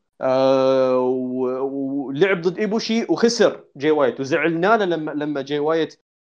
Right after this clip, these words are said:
خسر. وشفناه مع اللقطة ذيك اللي لما كان يبي يسحب اللقبين، ومع البرومو اللي صار بعد النزال في الكينجدوم.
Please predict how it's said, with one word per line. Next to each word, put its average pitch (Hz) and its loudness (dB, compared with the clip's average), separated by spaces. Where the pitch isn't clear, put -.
خسر. 165 -2
وشفناه 156 -2
مع 127 -2
اللقطة 143 -2
ذيك 143 -6
اللي 123 -2
لما 117 -4
كان 127 -8
يبي 127 -2
يسحب 131 -4
اللقبين، 117 -2
ومع 104 -8
البرومو 135 -2
اللي 127 -4
صار 131 0
بعد 113 -4
النزال 120 0
في - -20
الكينجدوم. 117 -6